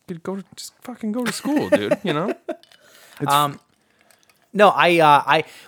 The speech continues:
Speaker 2: when I'm, my ritual when I was a kid, it was just post up on the couch. My mom would make me fucking soup 'cause I was in, like, elementary school, and I would just, like, watch, like, Eureka's Castle. No, that was, like, way younger. I wasn't doing that when I was in, like,
Speaker 1: Dude,
Speaker 2: fifth grade. Was
Speaker 1: no,
Speaker 2: I?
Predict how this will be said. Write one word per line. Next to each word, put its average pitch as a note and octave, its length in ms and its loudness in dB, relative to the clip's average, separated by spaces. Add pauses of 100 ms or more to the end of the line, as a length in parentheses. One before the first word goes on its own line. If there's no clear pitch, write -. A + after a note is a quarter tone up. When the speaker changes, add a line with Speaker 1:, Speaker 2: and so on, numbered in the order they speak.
Speaker 2:
when F3 160 -2
I'm, G#2 160 -8 (180)
my F3 320 6 (120)
ritual D#3+ 300 0
when D3 80 0
I C3+ 60 0
was B2 100 -2
a A2+ 60 -8
kid, C#3+ 240 0
it A#2+ 40 0
was A2 100 -4
just - 200 -14
post B2 260 -4
up C#3+ 100 -6
on B2+ 120 -4
the A2+ 40 -8
couch. A#2 500 -6
My G#2+ 100 -8
mom A2+ 260 -6
would A#2 140 -6
make B2 160 -8
me A2 240 -10
fucking A#2 420 -10
soup C3 360 -6
'cause C3+ 120 -2
I A#2+ 40 -2
was A#2 120 -8
in, B2 60 -8
like, A#2 120 -8
elementary A#2+ 420 -6
school, D3+ 280 -6
and A#2 200 -6 (600)
I A#2+ 100 -8
would B2+ 120 -10
just, C3+ 140 -8
like, C3 100 -2
watch, B2+ 380 -4
like, B2 180 -6
Eureka's B2+ 480 -6
Castle. A#2+ 480 -10
No, A2 80 -16
that A2 100 -10
was, - 120 -14
like, - 180 -20
way - 160 -20
younger. - 320 -20 (100)
I - 100 -6
wasn't A#2+ 200 -6
doing G#2+ 160 -10
that G#2 120 -12
when - 120 -16
I - 60 -16
was - 100 -16
in, - 80 -16
like, - 160 -14 (500)
Speaker 1:
Dude, G3+ 120 0
Speaker 2:
fifth - 140 -4
grade. G#2+ 280 -10
Was B2+ 180 -4
Speaker 1:
no, A#3 60 2
Speaker 2:
I? - 40 2